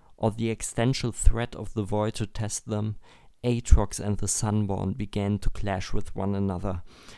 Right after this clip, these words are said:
and eventually this became a war for the ruins of their world. Mortals fleeing the conflict came to know them instead by a new and scornful name, the Darkin.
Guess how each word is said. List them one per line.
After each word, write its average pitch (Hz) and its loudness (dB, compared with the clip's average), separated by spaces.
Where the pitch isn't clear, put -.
and 113 4
eventually 113 0
this 101 -2
became 104 0
a 104 2
war 98 2
for - 0
the 95 -2
ruins 98 -2
of - -10
their 95 -6
world. 92 -10
Mortals 101 0
fleeing 101 0
the 95 -2
conflict 98 -4
came 98 0
to 104 -2
know 98 2
them 95 0
instead 92 -4
by 90 -4
a 92 -2
new 95 0
and 101 2
scornful 95 -2
name, 90 -6
the 98 2
Darkin. 95 -2